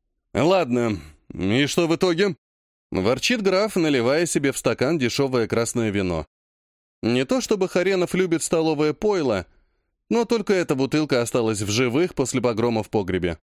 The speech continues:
Вот и приходится пить кислятину, которую нашёл в закромах на кухне услуг.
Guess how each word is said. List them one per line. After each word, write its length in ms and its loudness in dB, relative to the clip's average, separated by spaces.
Вот 320 0
и 60 0
приходится 580 0
пить 220 -4
кислятину, 680 0
которую 380 0
нашёл 380 0
в 80 -4
закромах 540 0
на 120 0
кухне 320 -2
услуг. 540 -4